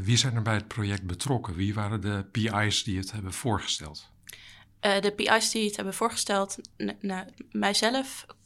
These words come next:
Speaker 2: Corrie Marijnen, die professor is en hier het afdelingshoofd. Yvette van der Linden, die, eh, in Leiden als radiotherapeut werkt en daar ook heel veel betrokken is bij de palliatieve radiotherapie.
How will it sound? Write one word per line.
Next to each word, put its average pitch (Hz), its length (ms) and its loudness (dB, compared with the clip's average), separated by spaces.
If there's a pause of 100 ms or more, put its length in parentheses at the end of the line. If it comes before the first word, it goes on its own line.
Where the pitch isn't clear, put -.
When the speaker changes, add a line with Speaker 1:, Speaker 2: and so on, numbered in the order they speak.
Speaker 2:
Corrie 220 340 2
Marijnen, 233 760 0
die 202 340 -4
professor 208 480 -2
is - 200 -2
en 196 200 -2
hier 196 300 -6
het - 140 -6
afdelingshoofd. 240 880 -4 (640)
Yvette 214 320 2
van 196 220 -2
der 190 100 -4
Linden, 247 520 -2
die, 196 400 -2
eh, - 140 -8 (360)
in 196 240 -2
Leiden 214 360 4
als 220 180 -2
radiotherapeut 208 720 -2
werkt 208 360 -4
en 208 120 -2
daar 202 180 -2
ook 202 120 -8
heel 220 160 2
veel 214 180 -6
betrokken 220 540 -4
is - 240 -4
bij 202 200 -2
de 202 160 -6
palliatieve 240 720 0
radiotherapie. 220 960 -2